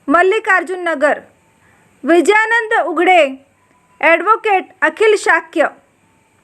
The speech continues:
विक्रांत गायकवाड, सुजाता वाघमारे, दर्शना गायकवाड,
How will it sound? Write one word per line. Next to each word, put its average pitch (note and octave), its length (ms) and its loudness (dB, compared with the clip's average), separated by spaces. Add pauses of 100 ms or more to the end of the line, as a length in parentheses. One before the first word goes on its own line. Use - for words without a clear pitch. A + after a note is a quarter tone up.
(560)
विक्रांत G4 580 2
गायकवाड, E4+ 560 0 (520)
सुजाता F#4 500 0
वाघमारे, E4 680 0 (540)
दर्शना F4 500 2
गायकवाड, E4+ 580 -2